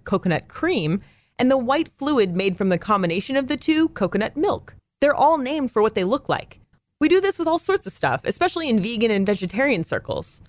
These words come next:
Non-dairy creamer, vegan cheese, veggie burgers, mushroom leather.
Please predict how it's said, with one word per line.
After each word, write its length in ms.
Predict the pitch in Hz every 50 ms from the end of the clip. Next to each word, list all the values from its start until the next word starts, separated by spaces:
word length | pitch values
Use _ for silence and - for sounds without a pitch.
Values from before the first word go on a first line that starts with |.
| _ _ _ -
Non-dairy 480 | 190 185 185 190 190 185 180 175 170 160
creamer, 560 | - - 277 294 302 302 302 294 302 294 269
vegan 380 | 208 180 226 220 185 196 175 160
cheese, 580 | - - - 285 285 277 285 294 285 269 233
veggie 360 | 190 175 202 190 220 269 285 247
burgers, 600 | 285 285 285 254 285 285 285 294 - - - -
mushroom 540 | 175 165 226 - - - 311 320 330 320
leather. 440 | 320 320 320 320 320 330 330 339 339